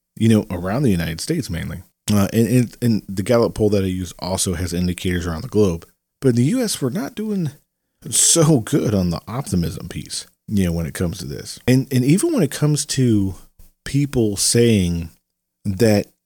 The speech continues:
seventy percent of the people feel that their leadership do, does not support them during times of change.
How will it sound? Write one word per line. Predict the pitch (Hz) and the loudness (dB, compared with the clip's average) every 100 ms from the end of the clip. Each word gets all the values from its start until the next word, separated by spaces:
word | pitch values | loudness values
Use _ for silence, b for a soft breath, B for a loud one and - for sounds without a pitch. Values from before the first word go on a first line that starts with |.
| _ _ | _ _
seventy | - - 139 170 180 | -2 2 4 4 4
percent | - 110 - 139 127 - _ | 2 0 0 0 0 -2 _
of | - | -4
the | 98 | -4
people | - 123 117 | 0 0 0
feel | 85 - - 123 85 76 92 - _ _ _ _ _ - | -4 -2 0 2 2 0 -6 -10 _ _ _ _ _ -8
that | 98 107 104 | 0 2 4
their | 107 | 4
leadership | 95 101 135 139 131 135 107 90 - | 6 4 4 4 2 0 -2 -8 -2
do, | 101 101 | 0 0
does | - 104 87 | 2 2 2
not | 107 117 151 | 2 0 0
support | 104 - - 147 147 | -2 -2 -4 -4 -4
them | 87 80 95 | -4 -2 -2
during | 107 101 98 117 | -4 -2 0 0
times | - 82 82 85 107 | -2 -6 -6 -4 -2
of | 117 | -2
change. | - 196 87 - - | -2 -2 -2 -8 -16